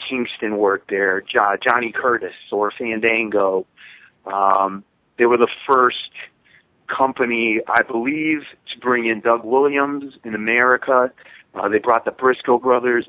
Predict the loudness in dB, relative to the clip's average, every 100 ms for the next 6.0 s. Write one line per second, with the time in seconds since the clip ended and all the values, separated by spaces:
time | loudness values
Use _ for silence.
0 | 0 2 2 -2 -8 -10 -12 -12 -4 -2
1 | -2 -4 -12 -6 -2 -2 -2 -8 -6 0
2 | 2 2 -2 -12 -20 -20 _ _ -4 -2
3 | 0 0 -2 -6 _ _ _ 0 2 2
4 | 2 2 0 0 -2 -2 -2 -6 -10 -10
5 | -10 -10 -14 -2 2 2 2 -2 -4